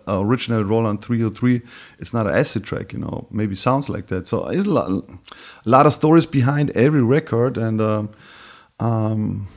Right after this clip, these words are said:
in nineteen ninety-one, the German scene was starting, coming up, rave scene and, and a club. It was more like a club scene because there was no festivals. So the producers start getting into the secrets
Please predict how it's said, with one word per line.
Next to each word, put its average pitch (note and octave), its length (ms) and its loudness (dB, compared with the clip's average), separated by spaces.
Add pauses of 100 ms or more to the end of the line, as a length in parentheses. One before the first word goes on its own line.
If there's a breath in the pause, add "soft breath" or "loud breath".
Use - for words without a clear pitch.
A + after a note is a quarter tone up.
(100)
in A2 280 2
nineteen C3+ 400 4
ninety-one, B2+ 640 4
the B2 120 2
German C#3 600 2
scene C3+ 600 2
was A#2+ 160 0
starting, B2+ 920 2
coming B2 320 2
up, A#2 300 -2 (640 loud breath)
rave A#2+ 240 -2
scene A2+ 360 0
and, G#2+ 180 0
and F#2+ 200 -2
a E2+ 80 -2
club. - 460 0
It G#2 60 -2
was A#2 180 2
more B2 120 4
like A#2 180 0
a - 20 -20
club - 320 0
scene G2+ 220 0
because G2+ 260 -4
there A2 80 -2
was G#2 140 -2
no G2+ 100 0
festivals. - 600 -6
So G2 360 -8
the - 80 -14
producers C3+ 560 0
start A#2 320 0
getting B2 280 2
into B2+ 320 0
the A2+ 100 0
secrets - 680 -4